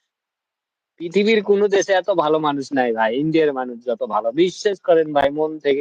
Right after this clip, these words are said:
খালি তাদের প্রতি দোয়াই আছে, দোয়াই আছে, এত দোয়া যে কিভাবে কর্ম। আল্লাহ পাক ইন্ডিয়ার মানুষজনকে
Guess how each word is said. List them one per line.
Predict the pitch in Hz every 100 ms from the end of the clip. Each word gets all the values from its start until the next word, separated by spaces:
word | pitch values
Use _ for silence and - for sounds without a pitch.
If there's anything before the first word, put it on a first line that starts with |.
| 131
খালি | 139 139
তাদের | 135 147 139
প্রতি | 147 147 143
দোয়াই | 131 131 143 143
আছে, | 120 117 110
দোয়াই | 120 127 135 120
আছে, | 107 107 101
এত | 110 127 131
দোয়া | 135 135 147
যে | 156 - _ _ _ _ 139
কিভাবে | 151 139 139 135
কর্ম। | 120 120 120 110 95 _ _ _ _ 123
আল্লাহ | 143 147
পাক | 156 135 143
ইন্ডিয়ার | 147 151 147
মানুষজনকে | 139 143 143 147 147 139